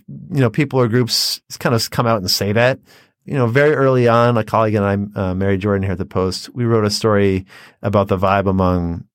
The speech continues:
embassies and diplomats once Trump was first elected about th-, their perspective was sort of,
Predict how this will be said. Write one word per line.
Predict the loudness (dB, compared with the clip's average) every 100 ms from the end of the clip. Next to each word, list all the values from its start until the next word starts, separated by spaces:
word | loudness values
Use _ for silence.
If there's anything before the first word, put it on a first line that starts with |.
| -2
embassies | 0 0 0 0 0 0
and | -2 -2 0
diplomats | -2 0 0 -2 -4 -6 -8
once | -4 -4 -2 -4
Trump | -4 -6
was | -4
first | -4 -4 -4
elected | -4 -2 -2
about | 0 -2 -4 -8 -20 -20 _ _
th-, | -8 -2
their | 0 0
perspective | 0 0 0 -2
was | 0
sort | 0
of, | 0 -4 -10